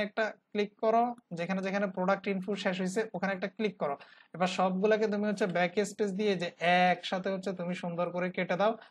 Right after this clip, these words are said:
এবার সব কেটে এখানে সাফ হয়ে গেছে। তো যা হোক, আমাদের আবার এখানে ক্লিক করা ছিল, এই জন্য এটাও কেটে গেছে। আমরা কন্ট্রোল জেড দিয়ে একটু ব্যাকে আসি। তো আমাদের উচিত ছিল হচ্ছে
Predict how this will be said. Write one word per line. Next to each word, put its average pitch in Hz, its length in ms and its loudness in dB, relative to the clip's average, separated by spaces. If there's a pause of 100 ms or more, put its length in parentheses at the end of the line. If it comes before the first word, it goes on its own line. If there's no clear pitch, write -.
(180)
এবার 170 140 0 (100)
সব 202 140 4 (180)
কেটে 180 280 -2 (100)
এখানে 170 280 -2
সাফ 156 240 -4
হয়ে 147 140 -2
গেছে। 139 200 -6 (480)
তো 175 80 2 (280)
যা 185 140 6
হোক, 214 100 6 (140)
আমাদের 190 300 6
আবার 196 200 6
এখানে 202 240 0 (120)
ক্লিক 202 260 2
করা 220 220 8
ছিল, 226 200 0
এই 180 80 0
জন্য 180 200 2
এটাও 180 220 2
কেটে 160 220 0
গেছে। 147 180 -4
আমরা 165 140 -2 (120)
কন্ট্রোল 170 400 -2
জেড 180 180 0
দিয়ে 190 140 0
একটু 196 120 -4 (140)
ব্যাকে 160 260 0 (100)
আসি। 185 200 -2 (400)
তো - 120 -10
আমাদের 180 200 0 (100)
উচিত 196 160 -4 (100)
ছিল 220 180 0
হচ্ছে 220 200 2